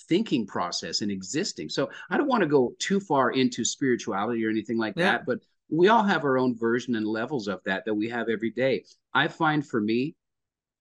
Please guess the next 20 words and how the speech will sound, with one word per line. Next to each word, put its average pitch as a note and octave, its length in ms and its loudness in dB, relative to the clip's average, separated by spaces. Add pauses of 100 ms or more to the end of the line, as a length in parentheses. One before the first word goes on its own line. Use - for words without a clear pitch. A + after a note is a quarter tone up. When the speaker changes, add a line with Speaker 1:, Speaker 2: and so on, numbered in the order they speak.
(160)
Speaker 1:
the G#2+ 120 -4
more A#2+ 400 2
I A#2 100 0
try A2+ 320 -4
and G#2 140 -6
focus B2+ 520 -2
in B2 300 0
on, F#2+ 520 -4 (560)
um, F2+ 540 -2
on G2+ 400 -2 (240)
the A#2 180 0
importance C#3 560 2
of B2+ 80 -4
here C#3 240 0
and B2+ 100 4
now A#2+ 280 2
and A#2 100 -2
being B2 260 0
in C3 200 0
action B2+ 680 -4